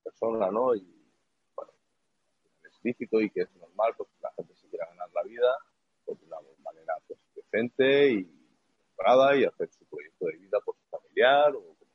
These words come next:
quiera, ¿no? Cada uno. Pero claro, el, el punto de vista de, del que decide quedarse, aún sabiendo de que su, su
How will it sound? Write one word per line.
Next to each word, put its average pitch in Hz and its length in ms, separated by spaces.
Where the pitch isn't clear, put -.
quiera, 85 260
¿no? 101 80
Cada 82 180
uno. 120 200
Pero 95 120
claro, 107 300
el, 92 240
el 95 120
punto 110 260
de 123 60
vista 131 280
de, 117 240
del 95 300
que 95 120
decide 113 440
quedarse, 120 520
aún 98 240
sabiendo 120 540
de 110 180
que 95 160
su, - 120
su - 160